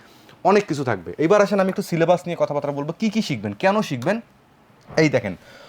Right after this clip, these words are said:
প্রথম পার্টে আপনি দেখতে পারবেন, এখানে প্রথম পার্ট, এই পার্টে সুন্দরভাবে বলা রয়েছে why most sales fail, এর কারণ দেখতে পারবেন, নব্বই দশ রুল বুঝতে পারবেন,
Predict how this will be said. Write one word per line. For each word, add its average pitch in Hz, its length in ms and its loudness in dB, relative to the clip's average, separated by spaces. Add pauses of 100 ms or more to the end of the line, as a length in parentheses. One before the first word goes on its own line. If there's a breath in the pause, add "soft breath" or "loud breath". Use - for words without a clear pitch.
(180 loud breath)
প্রথম 208 360 2
পার্টে 190 260 4
আপনি 185 180 2
দেখতে 160 220 -2
পারবেন, 151 240 2
এখানে 147 180 -2
প্রথম 147 360 -4
পার্ট, 147 220 2 (320 soft breath)
এই 170 140 -2
পার্টে 190 400 0 (360)
সুন্দরভাবে 208 800 2
বলা 151 220 2
রয়েছে 151 240 -2
why 127 300 2
most 156 320 -4 (140)
sales 139 380 -4
fail, 143 240 -2 (320 soft breath)
এর 123 160 -6
কারণ 147 300 4
দেখতে 143 200 -6
পারবেন, 135 280 0
নব্বই 135 540 0
দশ 139 300 0
রুল 139 160 -2
বুঝতে 127 280 -8
পারবেন, 113 320 -2